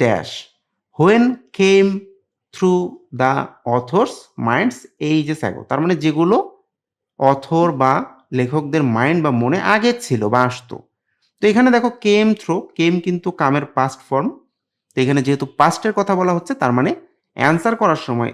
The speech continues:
এই জি নাম্বারেও আমাদেরকে পাস্ট টেন্সেই বসাতে হবে। তো এখানে যেহেতু দেখো দের কথা বলা হচ্ছে মানে তারা, তার মানে প্লুরাল, আবার পাস্টও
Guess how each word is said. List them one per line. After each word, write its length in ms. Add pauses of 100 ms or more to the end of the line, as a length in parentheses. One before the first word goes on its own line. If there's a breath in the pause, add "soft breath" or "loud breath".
এই 60 (100)
জি 80 (100)
নাম্বারেও 360
আমাদেরকে 320 (200)
পাস্ট 280
টেন্সেই 360 (560)
বসাতে 400
হবে। 180 (520)
তো 40 (100)
এখানে 280
যেহেতু 200 (100)
দেখো 160 (200)
দের 200 (100)
কথা 220
বলা 160
হচ্ছে 220
মানে 120 (140)
তারা, 240 (420)
তার 140
মানে 200
প্লুরাল, 320 (760)
আবার 160 (140)
পাস্টও 340